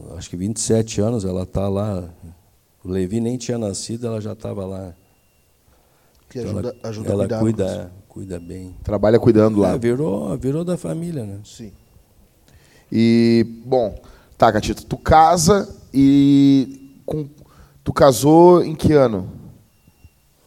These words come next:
Speaker 1: Não,
Speaker 3: Agora,
Speaker 1: não começa
Speaker 3: agora.
Speaker 1: a fazer muita. Oitenta e quatro.
Speaker 3: Oitenta e quatro.
Speaker 2: O ano, o ano que eu nasci.
Speaker 3: <laughs>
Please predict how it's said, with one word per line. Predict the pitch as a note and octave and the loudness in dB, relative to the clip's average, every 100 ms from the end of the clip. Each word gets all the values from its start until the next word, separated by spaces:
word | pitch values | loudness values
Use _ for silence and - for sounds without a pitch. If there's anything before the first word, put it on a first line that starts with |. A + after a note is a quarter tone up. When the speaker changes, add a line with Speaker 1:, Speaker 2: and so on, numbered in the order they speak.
| _ - | _ -12
Speaker 1:
Não, | - | -6
Speaker 3:
Agora, | G2+ E2 D#2+ | -4 -2 -2
Speaker 1:
não | G#2+ G#2+ | -2 -6
começa | F#2 G2+ A2+ | -6 -6 -6
Speaker 3:
agora. | D#3 | -8
Speaker 1:
a | |
fazer | D3 D#3 | -8 -8
muita. | D3+ A#2 F#2 _ - | -8 -10 -12 _ -6
Oitenta | G2 G2 - C3 C#3+ | -4 0 -2 -2 -4
e | |
quatro. | A#2+ G#2 G2+ G2+ - | -6 -6 -6 -10 -6
Speaker 3:
Oitenta | F#2+ F#2+ A2 A2+ | -4 0 2 4
e | B2+ | 4
quatro. | - G#2 F2 - - - - - - - | 6 4 4 -4 -12 -12 -14 -14 -20 -8
Speaker 2:
O | B2 | -2
ano, | A#2+ - | -2 -4
o | A#2+ | -8
ano | A#2+ | -8
que | A2+ | -6
eu | B2 | -6
nasci. | A#2+ - G#2+ F#2 - | -6 -8 -14 -16 -12
Speaker 3:
<laughs> | - G2+ - | -6 -6 -6